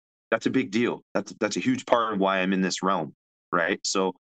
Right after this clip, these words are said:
I'm gonna do everything I can to make sure that I have that, that work-life balance and blend well. I'm gonna fight hard to make sure my family is number one, but still, um, honoring and being a great steward of this job,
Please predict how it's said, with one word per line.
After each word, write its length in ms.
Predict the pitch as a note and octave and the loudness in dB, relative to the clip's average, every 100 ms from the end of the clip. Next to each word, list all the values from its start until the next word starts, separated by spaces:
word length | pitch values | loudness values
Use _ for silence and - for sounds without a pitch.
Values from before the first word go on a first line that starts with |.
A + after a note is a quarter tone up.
| - | -2
I'm 140 | A2+ | 0
gonna 240 | C#3 C3+ | 0 2
do 160 | A#2+ A#2+ | 2 2
everything 400 | A#2+ G#2+ G#2+ A2 | 0 0 -2 0
I 120 | G2 | -2
can 380 | F#2+ - A#2+ A2 | -2 -2 -2 0
to 160 | G2 F#2+ | 0 0
make 380 | F2 F#2 G2+ | 0 -2 -2
sure 400 | G2+ - G2 F2 - _ _ | -2 0 0 -2 -4 _ _
that 120 | F2+ | 0
I 120 | F#2+ F#2+ | 0 0
have 440 | G2 G2 F2+ E2+ _ _ | 0 2 0 -2 _ _
that, 180 | F2+ F2 D2+ _ - | -4 -4 -10 _ -6
that 120 | E2+ - _ _ _ - | -4 -4 _ _ _ -4
work-life 540 | F#2+ A2+ G#2+ G2 G2 | 0 0 2 0 0
balance 580 | D#3 D#3+ F2 G2+ F#2 F2+ | -4 -2 0 2 0 0
and 140 | E2+ E2 | -2 0
blend 400 | F#2 G#2+ E2+ D#2+ | 0 2 0 0
well. 380 | F2+ F#2+ D2 - | 0 0 -2 -6
I'm 80 | G#2 | -2
gonna 140 | B2 | -2
fight 360 | G2+ - A#2+ A2+ | -2 -2 0 0
hard 460 | - A#2+ F#2+ E2+ E2 _ _ - | 0 2 2 0 -4 _ _ -2
to 100 | F2+ | 0
make 140 | F2+ | 0
sure 220 | - F2 | 0 0
my 120 | E2+ | 0
family 580 | D#2+ - F#2+ F2+ E2 D#2 - _ _ _ | -2 -2 0 2 0 -2 -8 _ _ _
is 160 | G2 | 0
number 280 | F#2+ F#2 E2 | 2 2 0
one, 360 | E2+ A#2+ G#2 E2 | 0 0 0 -2
but 220 | - - | -2 -2
still, 500 | - - G2+ F#2+ F2 _ _ _ _ _ | -4 0 0 0 -2 _ _ _ _ _
um, 260 | D#2+ D2+ D2+ _ - | -4 -4 -8 _ -2
honoring 440 | G2 A2 F#2+ F2+ | 0 2 2 2
and 80 | E2+ | 2
being 160 | F2 E2 | 2 0
a 40 | |
great 220 | D#2+ D#2 | 0 -2
steward 400 | - - E2+ D#2 | -2 -2 0 0
of 100 | D2+ | -2
this 180 | C#2+ C#2+ | -4 -6
job, 340 | - - - | -4 -4 -4